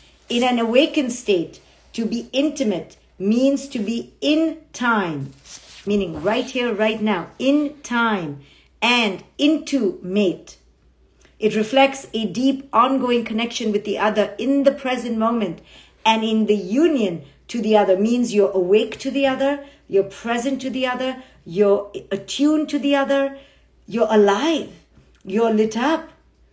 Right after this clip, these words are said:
the other lights you up. That is true into me see.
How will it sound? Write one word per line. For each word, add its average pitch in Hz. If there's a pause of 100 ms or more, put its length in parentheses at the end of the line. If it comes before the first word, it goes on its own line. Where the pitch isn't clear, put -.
(240)
the 208
other 240
lights 254
you 254
up. 302
That 220
is 226
true 233
into 220
me 196
see. 190